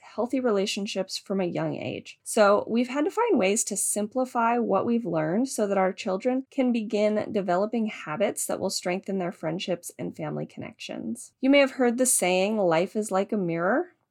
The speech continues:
This is one I use all the time. When it comes to interactions with my son, I've noticed that he definitely mirrors who he's around. It's also important for me to mirror him.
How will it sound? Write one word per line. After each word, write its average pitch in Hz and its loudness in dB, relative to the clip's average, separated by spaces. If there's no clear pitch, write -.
This 220 -4
is 208 -2
one 208 4
I 196 4
use 202 0
all 180 2
the 196 -4
time. 208 -2
When 220 0
it - -4
comes 349 2
to - -2
interactions 220 -2
with 214 -4
my 185 -2
son, 180 -2
I've 185 -2
noticed 220 0
that 330 -4
he 294 2
definitely 220 -2
mirrors 175 -4
who 151 -4
he's 175 -6
around. 147 -8
It's 226 0
also 269 4
important 311 2
for 302 0
me 247 2
to 254 2
mirror 220 2
him. 247 -4